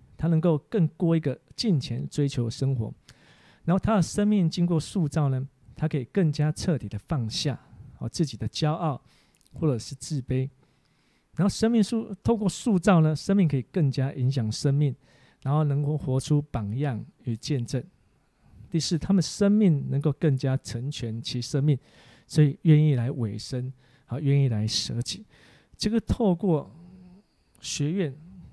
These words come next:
为什么成立的重要，从生命的角度来看是如此的。另外呢，再从教育的角度来看，牧师认为，身为一个福音戒毒传道人，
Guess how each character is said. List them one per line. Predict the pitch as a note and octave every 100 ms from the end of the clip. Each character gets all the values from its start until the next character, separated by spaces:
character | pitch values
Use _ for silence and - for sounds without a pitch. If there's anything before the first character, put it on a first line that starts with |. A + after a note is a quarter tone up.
| G3+
为 | F3+
什 | B2+
么 |
成 | B2+ - C3+
立 | D#3
的 |
重 | B2 C3+ C3+
要， | A#2+
从 | C3
生 | D3+ - G#3+
命 | A3 A3+ E3
的 | B2
角 | - G2+ G2+
度 | D3 A2+
来 | G2
看 | G#2+ A#2 A#2+ _ _ _ _ _
是 | -
如 | C#3 B2
此 | - A2+
的。 | G#2 - _ _ _ _
另 | G3+ A#3+
外 | G#3+
呢， | F#3 F3 E3
再 | -
从 | E3+ - C#3+ D#3+ G3+ _ _ -
教 | - - F3+ C#3 -
育 | G3+ D#3+
的 | C3 B2+ C3+ - - -
角 | - B2
度 | A#2+ D#3
来 | A#2 A#2+
看， | C#3 B2+ - - - _ - _ _ _ - - - _ _ - - - - _ -
牧 | C4
师 | B3
认 | A#3+
为， | F#3 E3+
身 | - F#3 F#3
为 | C#3
一 | C3+
个 | - - -
福 | - D3+ F#3
音 | C#4
戒 | C4 G3
毒 | C3
传 | - B2
道 | D3 A#2
人， | G#2+